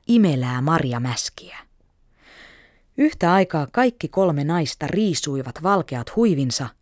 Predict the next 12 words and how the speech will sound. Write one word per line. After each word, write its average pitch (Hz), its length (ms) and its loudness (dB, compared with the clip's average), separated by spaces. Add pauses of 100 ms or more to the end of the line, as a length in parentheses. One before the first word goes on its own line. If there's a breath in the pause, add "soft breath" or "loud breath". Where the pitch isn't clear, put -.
(160)
ja 156 120 -4
kampasivat 135 680 0
hiuksensa. 135 640 -6 (1600)
Anna 220 240 4
kohensi 165 580 0
hiilosta, 151 580 -2 (760)
ja 156 140 0
lieskat 170 580 0
leimahtivat 143 920 -2
hiiltyneiden 127 760 -2
puiden 143 320 0 (100)
uumenista 131 640 -2